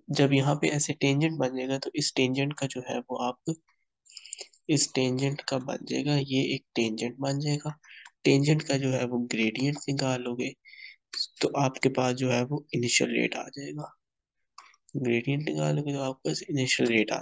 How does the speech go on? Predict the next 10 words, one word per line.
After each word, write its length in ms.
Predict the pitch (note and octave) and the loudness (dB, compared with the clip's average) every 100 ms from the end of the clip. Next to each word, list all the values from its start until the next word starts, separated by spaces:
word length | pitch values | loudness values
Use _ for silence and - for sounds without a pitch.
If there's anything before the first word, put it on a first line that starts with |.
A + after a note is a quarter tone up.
| - | -6
जाएगा, 280 | C3+ D3 - _ _ _ _ - - - | -8 -8 -12 _ _ _ _ -12 -10 4
ठीक 140 | D3+ E3+ | 6 8
हो 100 | D#3 | 6
गया। 160 | C#3+ - - - - - - | 4 0 -6 -14 -14 -18 0
बस 200 | C3+ C3 - | 2 2 0
इतनी 220 | - B2 | 2 2
सी 120 | - - | 4 2
बात 240 | - - | 2 -14
है। 120 | - _ _ _ _ _ _ _ - _ _ - - _ _ - - - _ _ _ _ _ _ _ - _ _ _ - - - _ _ _ _ - - _ _ _ - - _ _ - _ _ - | -16 _ _ _ _ _ _ _ -20 _ _ -20 -20 _ _ -6 -4 -4 _ _ _ _ _ _ _ -20 _ _ _ -20 -20 -20 _ _ _ _ -18 -18 _ _ _ -20 -20 _ _ -20 _ _ 2
Okay, 260 | A#2 - | 2 2